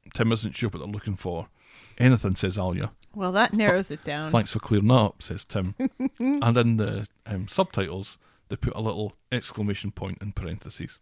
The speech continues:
Speaker 2: Really?
Speaker 1: Mm-hmm.
Speaker 2: That's funny.
Speaker 1: That's what
Speaker 2: Because
Speaker 1: they,
Speaker 2: that,
Speaker 1: that's what
Speaker 2: that
Speaker 1: they do
Speaker 2: means it's
Speaker 1: sarcasm.
Speaker 2: sarcasm.
Speaker 1: Mm-hmm. Alia is in Tim's dad's magic room, which has playing card wallpaper and is definitely not a sex dungeon.
Speaker 2: <laughs>
Speaker 1: Tim finds a taxi receipt in a drawer with an Oldham postcode.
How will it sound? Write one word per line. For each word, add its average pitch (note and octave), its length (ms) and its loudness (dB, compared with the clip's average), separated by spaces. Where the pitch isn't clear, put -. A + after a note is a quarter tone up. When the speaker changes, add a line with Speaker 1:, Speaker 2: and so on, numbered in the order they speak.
Speaker 2:
Really? G4+ 400 0
Speaker 1:
Mm-hmm. A2+ 360 0
Speaker 2:
That's - 200 0
funny. D3+ 340 -12
Speaker 1:
That's A#2+ 120 0
what B3+ 60 -2
Speaker 2:
Because G#3 280 2
Speaker 1:
they, - 80 -20
Speaker 2:
that, - 80 4
Speaker 1:
that's B2+ 200 6
what A2+ 60 4
Speaker 2:
that B3 100 6
Speaker 1:
they A#3 60 4
do - 0 -
Speaker 2:
means A#3 160 4
it's - 180 4
Speaker 1:
sarcasm. G#3 200 6
Speaker 2:
sarcasm. F#3 340 2
Speaker 1:
Mm-hmm. G#2+ 200 0
Alia F3+ 240 10
is C#3+ 100 4
in D#3 120 8
Tim's C#3+ 280 2
dad's B2 460 0
magic C3 380 0
room, G2+ 320 -4
which - 220 -6
has G#2+ 240 0
playing C3 300 0
card A2+ 300 -2
wallpaper G2+ 600 -6
and G#2+ 100 -4
is F#2+ 100 -6
definitely A#2 480 -2
not A2 300 2
a - 20 -10
sex - 320 -2
dungeon. G2+ 380 -6
Speaker 2:
<laughs> - 1000 -2
Speaker 1:
Tim D3 180 4
finds B2 320 2
a A2+ 80 -2
taxi - 380 -2
receipt G#2 360 -8
in A2 80 -4
a G#2 80 -4
drawer A2 420 0
with G#2+ 120 -6
an A2 120 2
Oldham A2+ 260 2
postcode. - 540 -4